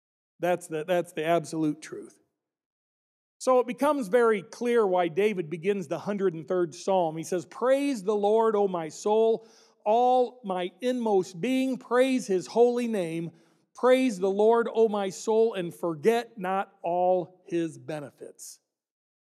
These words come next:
So at Thanksgiving time, we, and it shouldn't be just at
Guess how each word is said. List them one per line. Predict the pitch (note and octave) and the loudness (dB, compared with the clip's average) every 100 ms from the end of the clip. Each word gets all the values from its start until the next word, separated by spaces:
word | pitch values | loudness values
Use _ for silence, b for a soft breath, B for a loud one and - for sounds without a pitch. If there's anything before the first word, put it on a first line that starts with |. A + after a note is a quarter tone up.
| _ _ _ _ _ _ _ - | _ _ _ _ _ _ _ -2
So | A3 G#3 | 4 4
at | G#3 | 2
Thanksgiving | A#3 A3 - A#3+ B3 F#3+ | -2 -2 -4 -2 -2 -4
time, | E3+ D#3+ F3 | -4 -6 -4
we, | F3 F3 E3 - _ _ _ _ _ _ _ _ | -4 -4 -4 -12 _ _ _ _ _ _ _ _
and | C#4 | -4
it | C4 | -4
shouldn't | - D#4 B3 G3 | -4 -2 -4 -4
be | G#3+ G#3 | -4 -4
just | C#3+ D3 - | -4 -8 -8
at | C#3+ | -12